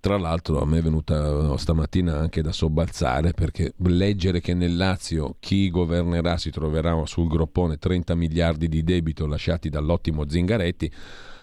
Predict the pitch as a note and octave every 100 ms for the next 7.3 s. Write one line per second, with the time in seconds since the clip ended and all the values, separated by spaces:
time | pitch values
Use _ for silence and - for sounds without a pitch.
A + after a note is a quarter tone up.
0 | - F2+ G#2 C3+ A2+ G#2 G2+ G2 A2 A2+
1 | F2 - - F2 E2+ D#2 A#2 A2 E2 D#2
2 | D2+ F2+ E2+ E2 D#2 - E2 - D#2+ A2
3 | G2+ F2 F2 E2+ D#2+ - F2 F2+ F#2 -
4 | G2+ A#2 G2 E2 F2 E2+ F#2+ F#2 F#2 F2
5 | F2 F2+ F2+ E2+ F#2+ - F2 D#2+ E2 G2
6 | F#2 F2 F2 E2 G2+ E2+ D#2 E2 F#2 A#2+
7 | F#2+ D#2+ F2